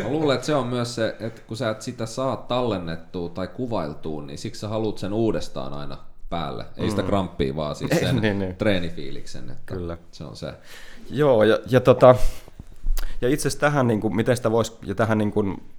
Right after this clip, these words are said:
Speaker 2: kehollisuuteen, niin se oli tosi jännä se fi-, nyt kun mä tein se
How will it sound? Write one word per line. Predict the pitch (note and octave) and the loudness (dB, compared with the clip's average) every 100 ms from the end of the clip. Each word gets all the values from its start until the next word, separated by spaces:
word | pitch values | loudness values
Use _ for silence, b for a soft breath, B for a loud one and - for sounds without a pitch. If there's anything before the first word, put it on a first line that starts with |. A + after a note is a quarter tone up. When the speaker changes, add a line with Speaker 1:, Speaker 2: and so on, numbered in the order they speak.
| - - | -8 -2
Speaker 2:
kehollisuuteen, | A2+ A2+ F#2+ F#2+ F#2+ - F#2+ | 0 0 0 -2 -4 -2 -2
niin | F#2 F2+ b b - | -4 -8 b b -6
se | B2 | -4
oli | A#2+ | 0
tosi | D3 D3+ | 0 4
jännä | C#3+ D3 A#2+ | 4 4 4
se | G#2+ G#2 - - - - - | 2 0 0 -6 -8 -10 -10
fi-, | - B2 - - - | -2 -2 -2 -6 -2
nyt | A2+ A2+ - | -2 -2 -4
kun | A2 | 0
mä | G#2 | 2
tein | A#2 A2+ | 2 2
se | G2+ | 0